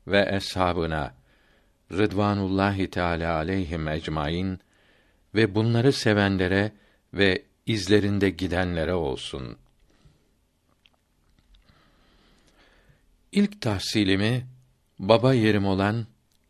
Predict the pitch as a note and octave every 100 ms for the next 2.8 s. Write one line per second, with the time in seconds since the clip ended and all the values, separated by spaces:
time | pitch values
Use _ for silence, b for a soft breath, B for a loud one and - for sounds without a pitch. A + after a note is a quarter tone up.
0 | - - - A#2+ G#2 D#2+ C#2+ D2+ G2 A2+
1 | - _ _ _ _ - A#2 A2 B2 B2+
2 | - F#2+ E2 F2+ D#2 D2 F#2 A2